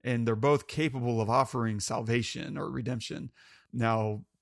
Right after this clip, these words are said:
Billy Lee sees himself as a god, right? He gambles with life and manipulates his followers,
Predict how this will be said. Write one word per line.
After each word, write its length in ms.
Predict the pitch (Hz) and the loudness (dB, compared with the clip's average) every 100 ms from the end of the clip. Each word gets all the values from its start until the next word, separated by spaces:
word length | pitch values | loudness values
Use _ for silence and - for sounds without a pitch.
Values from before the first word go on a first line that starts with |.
| _ _ - _ _ | _ _ -20 _ _
Billy 280 | 120 165 143 | 4 6 6
Lee 580 | 127 196 220 165 139 127 | 4 2 2 2 2 -2
sees 380 | - - 196 151 | -4 0 2 2
himself 400 | 156 139 147 135 | 2 4 4 4
as 120 | 117 | 2
a 40 | 113 | 0
god, 500 | 104 113 98 85 - | 2 0 0 -4 -2
right? 220 | 123 131 | -2 0
He 140 | 120 | -2
gambles 480 | 101 139 131 127 113 | -2 0 0 0 0
with 140 | 120 | -2
life 380 | 127 120 120 117 | 0 2 2 0
and 100 | - | 0
manipulates 540 | 110 113 120 135 120 123 | 0 0 0 2 0 0
his 120 | 123 | -4
followers, 600 | - 123 117 117 117 | 0 2 2 2 0